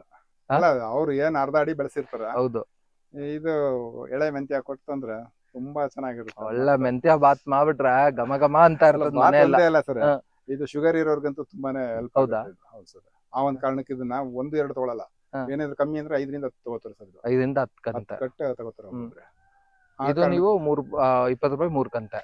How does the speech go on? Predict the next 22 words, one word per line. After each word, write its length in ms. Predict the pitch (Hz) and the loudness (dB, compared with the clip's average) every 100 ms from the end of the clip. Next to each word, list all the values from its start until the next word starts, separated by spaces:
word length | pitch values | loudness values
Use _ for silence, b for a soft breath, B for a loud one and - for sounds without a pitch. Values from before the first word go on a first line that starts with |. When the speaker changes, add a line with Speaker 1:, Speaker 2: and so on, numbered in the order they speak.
| 147 | -8
Speaker 2:
ಇಪ್ಪತ್ತು 260 | 139 147 127 | -2 -2 0
ರೂಪಾಯಿ 180 | 139 | -2
ಮೂರು 220 | 135 127 117 | -2 -6 -10
ಕೊಡ್ತಾ 260 | 110 110 | -12 -10
ಇದೀವಿ. 320 | 110 110 170 | -10 -8 -8
ಇದು 80 | 156 | -4
Speaker 1:
ಹೌದು. 200 | 143 127 | -2 -2
Speaker 2:
ಸೆವೆನ್ 320 | - - 135 | -4 -8 -4
ರುಪೀಸ್‌ಗೆ 280 | 156 160 175 | -4 -4 -2
ಮಾರ್ಬೇಕು. 440 | 175 139 151 127 147 | 2 2 2 0 -2
Speaker 1:
ಹೌದು. 300 | 185 117 135 | -2 -6 -4
Speaker 2:
ಆದ್ರೆ 160 | 170 | -4
ಒಂದ್ 200 | 175 175 | -2 -4
ರೂಪಾಯಿ 240 | 165 190 165 | -4 -2 -2
ನಾವು 380 | 143 147 123 123 _ _ _ _ _ - | -2 -2 -4 -8 _ _ _ _ _ -10
Speaker 1:
ಡಿಸ್ಕೌಂಟ್. 420 | 123 - 135 - | -2 4 4 4
Speaker 2:
ಇದಾಗ್ಲಿ. 600 | 147 135 135 123 120 113 107 _ _ | -4 -2 0 -2 -4 -6 -10 _ _
Speaker 1:
ಹೌದಾ? 240 | 127 139 113 | -6 -4 -2
ಅಲ್ಲ, 140 | 170 | 2
ಅದು 200 | 147 117 | 2 2
ಒಳ್ಳೇದು 380 | 120 135 135 107 | -4 -4 -6 -8
ಗೌಡ್ರೆ. 360 | 101 98 98 | -10 -14 -20